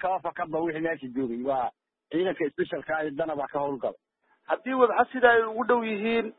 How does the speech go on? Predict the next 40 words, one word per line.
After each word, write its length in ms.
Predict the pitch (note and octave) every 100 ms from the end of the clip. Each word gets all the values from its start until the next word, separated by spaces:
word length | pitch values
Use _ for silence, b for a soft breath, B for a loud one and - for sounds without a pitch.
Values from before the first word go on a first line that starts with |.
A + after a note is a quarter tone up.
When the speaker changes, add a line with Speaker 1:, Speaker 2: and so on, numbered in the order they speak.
| _ _ _ -
Speaker 2:
eh, 380 | G3 G3 G3 F#3 - - D#4+ D#4+ -
hamiga, 480 | - B3+ B3+ A#3 A3+
eh, 260 | F#3+ G3+ F#3
Ceelbuur 640 | F#3 G#3 G3+ G#3+ B3+ A3 - -
aad 160 | G3+ G3
ka 80 | B3
leedihiin, 640 | B3 A#3+ A#3 G#3 A3+ A3 G#3+ -
intee 200 | - B3
leeg 220 | A#3 F3
yahay? 220 | E3 C3+ - _ _ _ _ _ _ -
Speaker 1:
De 100 | E3
kuma 240 | F#3 A#3
dhow, 300 | G#3 A#3 A#3
eh, 260 | A3+ G#3+ F3
waa 160 | G3+ G3+
ku 100 | G3+
dhowdaa, 380 | A3+ A3+ G3 G3
kuma 220 | G3 G#3+
dhihin. 180 | G3 F#3
Meeshii 360 | F#3+ G#3 G3+
waxay 280 | G3 F#3 F#3+
ka 160 | F3 G3
xigtaa 240 | F3 E3 D3+
galbeedka 520 | D#3+ E3 G3+ - E3
ku 100 | -
yidhi, 240 | D#3 D#3 D#3
eh, 200 | D3 D#3
waqooyi 300 | D#3 D#3+ G#3
galbeed 360 | F3 D#3+ D#3+ E3+
ay 60 |
ka 100 | D#3 D3+
xigtaa. 260 | - G#2 - _ _ _ _ _
Speaker 2:
Haye, 220 | G3 G#3+ F#3 -
ka 100 | A#3+
war 140 | A#3+ A3
hadda 180 | A3+ G#3
howlgalka 420 | G#3+ G#3 A#3 G3+
Ceelbuur 380 | G3 G#3 A3+ -
ku 120 | A3
wajahan. 380 | F#3+ D#3+ C#3